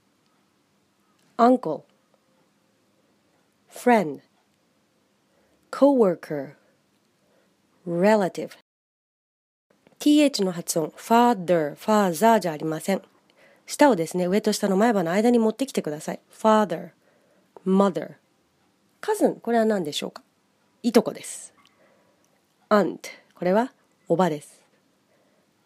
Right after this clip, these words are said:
uncle、おじ。coworker、同僚。relative、これは親戚です。Rの音とLの音、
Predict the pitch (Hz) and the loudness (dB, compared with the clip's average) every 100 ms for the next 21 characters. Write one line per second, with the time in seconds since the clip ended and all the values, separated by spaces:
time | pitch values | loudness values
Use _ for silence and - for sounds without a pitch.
0 | _ 233 277 285 170 - _ _ _ _ | _ 2 2 0 -2 -4 _ _ _ _
1 | _ _ _ - 165 160 180 - - _ | _ _ _ -4 -4 -2 -6 -10 -20 _
2 | _ _ _ _ _ _ _ _ _ _ | _ _ _ _ _ _ _ _ _ _
3 | _ - _ _ - 320 381 330 208 - | _ -20 _ _ 0 2 4 2 0 -4
4 | 156 - _ _ _ _ _ _ - 180 | -14 -16 _ _ _ _ _ _ -6 -2
5 | 202 185 156 147 185 _ _ _ _ _ | 0 0 -4 -8 -18 _ _ _ _ _
6 | _ _ _ _ _ _ _ _ - 170 | _ _ _ _ _ _ _ _ -6 0
7 | 240 269 220 156 143 - _ - 180 180 | 2 0 -2 -8 -14 -18 _ -8 -4 -2
8 | 233 - - - 190 208 - - 156 156 | -4 -8 -18 -6 -2 -2 -6 -8 -8 -8
9 | - _ _ _ _ _ - 208 220 214 | -18 _ _ _ _ _ -2 2 2 2
10 | 214 208 180 - 185 175 156 143 151 | 0 -4 -6 -4 -2 -2 -4 -6 -12